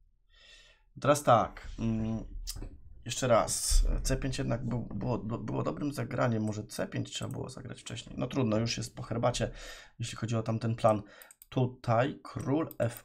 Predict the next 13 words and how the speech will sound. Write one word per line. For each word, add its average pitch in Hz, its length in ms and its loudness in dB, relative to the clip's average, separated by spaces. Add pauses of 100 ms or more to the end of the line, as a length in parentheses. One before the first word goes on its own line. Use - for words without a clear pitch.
osiem - 540 -2
może. - 360 -12 (640)
I 127 120 -6
tu 160 160 -4
mi 143 120 0
wisi. - 400 -6 (1080)
Zrobię 160 320 -2
sobie, 131 580 -2
e, 104 400 -6
krótką, - 640 -8
on 147 260 -4
mi 131 120 -2
zbije. 95 640 -8